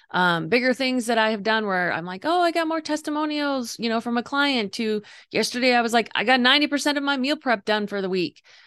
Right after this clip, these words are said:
Um, today's post was about, "I'm celebrating all of you," because all of my listeners and, uh, watchers and readers and supporters and clients and friends and family,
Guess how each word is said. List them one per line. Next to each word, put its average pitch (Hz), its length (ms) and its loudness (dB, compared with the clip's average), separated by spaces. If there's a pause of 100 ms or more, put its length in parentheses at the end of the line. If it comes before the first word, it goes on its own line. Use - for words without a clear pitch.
(160)
Um, 175 400 -2
today's 214 560 -2
post 233 400 -4
was 202 180 -6
about, 190 300 2
"I'm 214 140 -2
celebrating 226 540 -2
all 220 200 -2
of 202 100 -6
you," 240 380 -6 (480)
because 202 640 0 (920)
all 208 160 4
of 226 80 2
my 220 120 4
listeners 208 640 2
and, 170 500 -2 (280)
uh, 76 540 -2 (200)
watchers 208 540 2
and 160 160 -6
readers 208 520 2
and 170 120 -8
supporters 247 520 2
and 185 100 -2
clients 262 340 2
and 175 140 -6
friends 262 260 0
and 202 140 -6
family, 247 400 -4